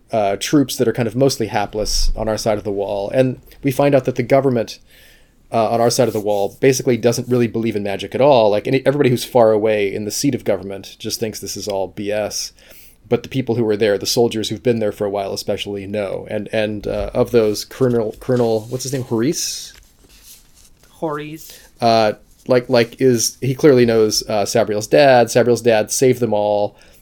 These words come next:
Speaker 1: The dead were kind of coming at them, and they were, they were losing big. And Sabriel's dad made these whistles, 'cause again, uh, magic is, they're, they're, no, they're wind flutes. He, he made these things, and they, they, uh,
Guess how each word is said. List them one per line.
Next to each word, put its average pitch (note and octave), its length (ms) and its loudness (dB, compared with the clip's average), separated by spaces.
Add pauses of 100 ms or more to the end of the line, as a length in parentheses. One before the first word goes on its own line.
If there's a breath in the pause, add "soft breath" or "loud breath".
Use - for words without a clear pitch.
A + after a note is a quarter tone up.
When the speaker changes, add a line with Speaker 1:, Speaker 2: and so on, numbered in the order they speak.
Speaker 1:
The A#2+ 100 -2
dead A2+ 320 4
were G#2 300 -2 (240)
kind A#2 160 -2
of - 80 -6
coming A#2 260 -2
at G2+ 200 -2
them, G2+ 120 -2
and G#2 100 -6
they G#2+ 60 -2
were, G2 320 -2
they A#2+ 100 -2
were A2+ 100 0
losing A#2 380 0
big. G2+ 240 0
And G2+ 80 -8
Sabriel's A2 360 0
dad A2 180 2
made A#2+ 140 0
these B2+ 160 -2
whistles, - 420 -4
'cause G#2+ 160 -8
again, G2+ 380 -2 (600 loud breath)
uh, G2 340 -4 (200)
magic G#2+ 520 -2
is, G2+ 440 -4 (1000)
they're, B2+ 100 2
they're, C3+ 160 4
no, C3+ 120 6
they're A2+ 120 4
wind B2+ 260 2
flutes. - 580 -8
He, B2 260 -4
he B2 100 -2
made B2 240 4
these A2+ 160 -2
things, G2+ 340 -4
and G#2+ 140 -6 (420 loud breath)
they, A#2 380 4 (120)
they, A2+ 500 4
uh, G#2 540 -6